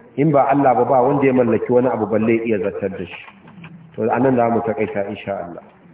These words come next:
In Allah ya da gobe za mu kammala littafin bi iznillahi ta'ala.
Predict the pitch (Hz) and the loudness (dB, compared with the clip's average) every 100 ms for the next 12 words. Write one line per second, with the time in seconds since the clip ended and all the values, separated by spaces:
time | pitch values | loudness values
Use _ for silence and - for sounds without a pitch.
0 | - - - 120 127 139 135 120 123 123 | -20 -20 -8 -4 0 2 2 2 2 2
1 | 110 117 120 117 - 117 110 104 104 - | 2 2 2 0 0 0 0 0 -2 0
2 | 117 113 104 98 104 139 120 120 113 110 | 0 0 -4 -6 -4 -4 -2 0 0 2
3 | 117 113 - 98 95 92 98 92 | 0 0 -2 -4 -6 -4 -4 -6